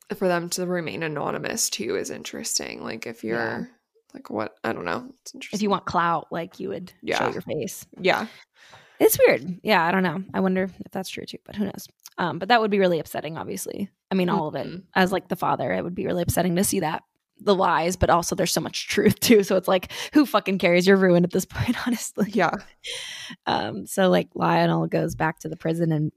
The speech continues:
Speaker 2: and visits Jeff, and he brings him magazines that he's on the cover of. Like, "Oh, like, cool, you're famous." Like, I don't know. That's
Speaker 1: It was
Speaker 2: weird.
Speaker 1: weird.
Speaker 2: Like,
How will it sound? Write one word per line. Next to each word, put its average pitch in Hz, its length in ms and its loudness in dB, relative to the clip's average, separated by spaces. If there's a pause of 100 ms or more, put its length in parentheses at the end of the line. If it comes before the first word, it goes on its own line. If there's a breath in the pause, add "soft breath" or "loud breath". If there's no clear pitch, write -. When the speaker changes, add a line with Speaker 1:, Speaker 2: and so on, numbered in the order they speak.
(160)
Speaker 2:
and 165 160 4
visits - 300 -4
Jeff, - 320 -4
and 151 80 -6
he 170 80 -6
brings 170 280 -2
him 156 220 -6 (300 soft breath)
magazines 202 840 0 (800 loud breath)
that 175 220 4
he's 185 260 0
on 180 60 4
the 170 80 0
cover 240 400 6
of. 226 100 2 (280 loud breath)
Like, 175 260 -2
"Oh, 185 440 4
like, 180 200 -6 (440)
cool, 269 220 6
you're 160 380 4 (540)
famous." 208 420 2
Like, 180 140 -2 (200)
I 208 60 4
don't 208 100 4
know. - 200 -6 (180)
That's 202 240 2
Speaker 1:
It 214 60 -4
was 196 120 0
Speaker 2:
weird. - 100 -2
Speaker 1:
weird. - 200 -2
Speaker 2:
Like, 175 220 0